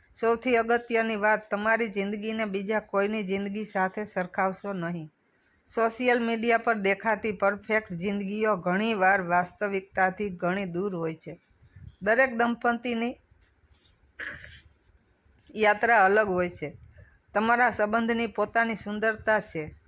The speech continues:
તેને વિકસવા દો. આશા બહેનની વાત મીશાને સમજાઈ ગઈ. તેણે પોતાના ઘરે જઈને રોહન સાથે ખુલીને વાત કરી. રોહનને પણ પોતાની ભૂલો સમજાઈ.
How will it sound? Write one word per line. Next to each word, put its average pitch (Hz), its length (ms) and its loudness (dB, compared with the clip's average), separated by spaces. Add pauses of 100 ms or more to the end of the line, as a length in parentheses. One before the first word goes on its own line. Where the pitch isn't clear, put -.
(100)
તેને 233 320 0 (420)
વિકસવા 214 520 2
દો. 160 280 -4 (200)
આશા 240 320 0
બહેનની 233 460 -2
વાત 214 340 0
મીશાને 214 460 -4
સમજાઈ 185 480 -4
ગઈ. 165 200 -8 (440)
તેણે 233 200 4
પોતાના 240 520 2
ઘરે 202 340 2
જઈને 214 380 -2
રોહન 214 320 -4
સાથે 208 380 -4
ખુલીને 214 460 -4
વાત 196 380 0
કરી. 175 260 -2
રોહનને 226 500 -4
પણ 226 260 -4
પોતાની 208 480 -2
ભૂલો 196 320 -4
સમજાઈ. 190 540 -4